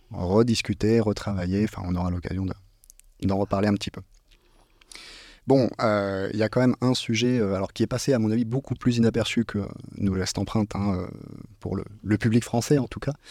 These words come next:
euh, mais qui au sein de l'équipe de l'A B C, euh, est particulièrement important, c'est que, euh, en septembre, nous avons conclu, on attend encore les résultats, mais nous avons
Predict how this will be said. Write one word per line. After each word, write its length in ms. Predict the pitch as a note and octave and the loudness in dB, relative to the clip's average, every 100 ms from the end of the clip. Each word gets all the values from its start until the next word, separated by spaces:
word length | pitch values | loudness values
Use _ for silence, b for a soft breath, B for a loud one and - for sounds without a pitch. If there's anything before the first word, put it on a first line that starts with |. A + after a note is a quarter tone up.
| B B B G#2 | B B B -2
euh, 220 | G2 F#2+ | 0 2
mais 160 | G#2 | 0
qui 180 | G#2 C#3 | 2 2
au 80 | A#2+ | 2
sein 200 | - A2+ | 2 2
de 60 | A2 | 2
l'équipe 220 | G#2 A#2+ | 2 0
de 80 | A2+ | 2
l'A 140 | G2+ | 2
B 80 | G2+ | 0
C, 260 | - B2 | 0 2
euh, 220 | A#2 F#2+ - | 2 0 -4
est 220 | G2+ - | -6 -4
particulièrement 640 | A2 - - A2+ G#2 G2+ | -4 -4 -4 0 2 2
important, 380 | F#2+ G#2 - D#3+ | 0 -4 -2 -2
c'est 180 | - G#2 | -2 -4
que, 280 | - B2+ C3+ - - _ _ - | 0 0 0 -4 -20 _ _ -10
euh, 100 | - | -4
en 80 | A2 | -2
septembre, 540 | - G2 B2+ C#3+ G2+ | -2 0 2 2 4
nous 220 | G#2 A#2+ | 4 4
avons 340 | A2+ A2+ C#3 C#3+ _ | 4 4 2 0 _
conclu, 480 | - D#3 - G2 B2+ - - b b b b b _ _ F#2+ | 2 2 4 2 2 0 -12 b b b b b _ _ -6
on 120 | F2+ | -6
attend 220 | F#2+ F2+ | -4 -4
encore 180 | - G#2 | 0 0
les 80 | F2+ | 0
résultats, 320 | F2+ - D3+ | -2 0 2
mais 120 | G#2 | 2
nous 160 | F#2+ | 0
avons 120 | F#2+ | -2